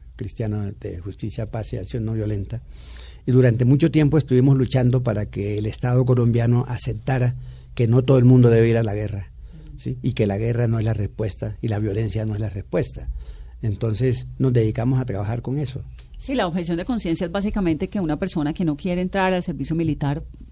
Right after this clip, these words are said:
Speaker 2: pueda decir, "No quiero entrar porque en, en mi conciencia
Speaker 1: Tengo mis razones.
Speaker 2: tengo mis razones", ¿no?
Speaker 1: Pero aquí el servicio militar es obligatorio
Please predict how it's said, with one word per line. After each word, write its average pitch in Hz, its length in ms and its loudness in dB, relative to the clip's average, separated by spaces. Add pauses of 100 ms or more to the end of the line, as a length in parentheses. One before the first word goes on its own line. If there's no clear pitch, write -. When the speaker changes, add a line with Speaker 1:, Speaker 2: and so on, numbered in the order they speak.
Speaker 2:
pueda 165 400 2 (580)
decir, 147 440 -2
"No 151 160 2
quiero 151 220 0
entrar 156 260 -2
porque 196 220 -10
en, 127 280 -2
en 131 140 -2
mi 127 80 -2
conciencia 135 720 -2 (100)
Speaker 1:
Tengo 113 280 0
mis 107 120 2
razones. 92 440 -4
Speaker 2:
tengo 135 160 -2
mis 170 120 -2
razones", 147 480 -4
¿no? 147 140 -4
Speaker 1:
Pero 123 200 2
aquí 113 240 0
el 127 100 4
servicio 113 340 0
militar 110 320 0
es 113 140 -4
obligatorio 113 640 -2